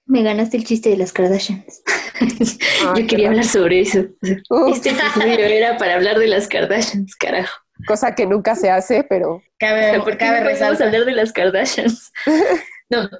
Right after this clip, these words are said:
Speaker 1: <laughs> es que tengo un rollo con ellas, pero bueno. Creo que sí me iría más a,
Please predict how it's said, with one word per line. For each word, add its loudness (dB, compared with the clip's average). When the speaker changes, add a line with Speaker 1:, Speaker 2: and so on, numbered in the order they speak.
Speaker 1:
<laughs> -2
es 0
que -4
tengo 2
un 2
rollo 2
con -2
ellas, -2
pero 2
bueno. 2
Creo 0
que 2
sí 0
me 2
iría 2
más 0
a, 0